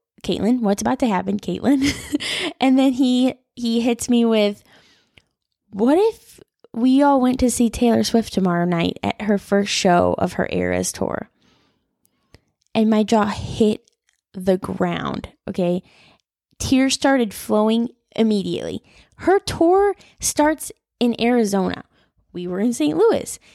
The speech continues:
It's a Thursday. Her show starts on Friday. My mind is racing. <laughs> I mean, it was hard enough to get tickets for Kansas City. I f-,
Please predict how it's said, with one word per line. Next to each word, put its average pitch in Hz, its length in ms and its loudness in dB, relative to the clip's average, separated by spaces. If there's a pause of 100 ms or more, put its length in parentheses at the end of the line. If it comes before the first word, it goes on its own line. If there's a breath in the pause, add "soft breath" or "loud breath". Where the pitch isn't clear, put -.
(280 soft breath)
It's 196 160 -8
a 269 60 -2
Thursday. 427 580 0
Her 185 140 -2
show 190 240 -2
starts 285 260 -2
on 330 100 0
Friday. 415 380 0 (1040 soft breath)
My 262 220 2
mind 262 340 4
is 240 180 0
racing. 190 720 -4
<laughs> - 600 -4
I - 40 -2
mean, 359 140 4
it 339 80 0
was 427 200 4
hard 330 260 2
enough 226 420 2 (600 loud breath)
to 269 100 2
get 254 200 2
tickets 247 360 0
for 208 100 -2
Kansas 202 420 0
City. 208 440 2
I 196 180 -2
f-, - 300 -10